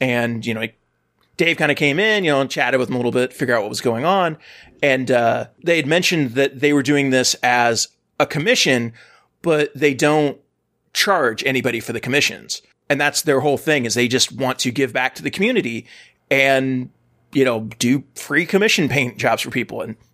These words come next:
they're a good painter. Um, and I just thought it was really cool. And obviously so did Dave, as, you know, as he mentioned, like, he, you know,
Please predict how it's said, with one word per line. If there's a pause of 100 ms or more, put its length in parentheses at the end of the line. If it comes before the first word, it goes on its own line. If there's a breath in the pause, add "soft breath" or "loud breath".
(180)
they're
a
good
painter. (400 loud breath)
Um,
and
I
just
thought
it
was
really
cool. (300 soft breath)
And (140)
obviously
so
did
Dave,
as,
you
know,
as
he
mentioned,
like,
he,
you
know,